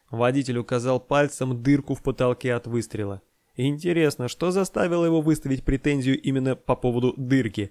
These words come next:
а не по поводу смятой морды автомобиля, поврежденной ходовой части и порчи городского имущества. Но, как ни странно, особую вину Анатолий в данный момент испытывал за испачканную кровью обивку сиденья.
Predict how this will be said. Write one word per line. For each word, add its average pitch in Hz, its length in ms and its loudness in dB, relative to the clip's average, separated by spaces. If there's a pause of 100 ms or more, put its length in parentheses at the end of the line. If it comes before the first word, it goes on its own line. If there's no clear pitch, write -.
(340)
а 190 120 2
не 196 100 4
по 196 140 4
поводу 143 400 6
смятой 123 400 0
морды 120 320 2
автомобиля, 143 640 0
поврежденной 123 640 0
ходовой 120 400 0
части 165 480 -2 (180)
и 226 200 2
порчи 151 380 2
городского 120 560 2
имущества. 113 840 -4 (360)
Но, 269 360 4
как - 240 2
ни 127 120 -2
странно, 214 580 0
особую 175 560 2
вину 165 340 0
Анатолий 143 640 2
в 120 160 -6
данный 127 380 2
момент 135 520 -2
испытывал 123 760 -2 (300)
за 180 260 2
испачканную 131 720 0
кровью 117 420 2
обивку 104 540 -8
сиденья. 98 680 -8